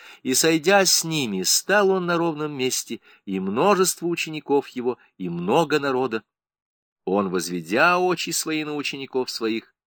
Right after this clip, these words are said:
говорил. Глава шестая, стих семнадцатый и двадцатый. Один евангелист утверждает, что Иисус проповедовал на горе,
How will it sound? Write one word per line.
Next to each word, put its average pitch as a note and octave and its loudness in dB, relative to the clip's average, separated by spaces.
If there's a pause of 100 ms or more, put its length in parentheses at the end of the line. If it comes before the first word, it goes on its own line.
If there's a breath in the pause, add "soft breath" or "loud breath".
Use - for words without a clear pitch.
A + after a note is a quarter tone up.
(200)
говорил. F#2 -6 (1400)
Глава F2+ -2
шестая, C3+ 0
стих - -4
семнадцатый E2 -8 (280)
и G3 -10
двадцатый. F#3+ -8 (3250 loud breath)
Один C#3 4
евангелист F#3+ 0
утверждает, D#3 2
что D3+ 2
Иисус D3 0
проповедовал E3 0
на B2+ 0
горе, A2 0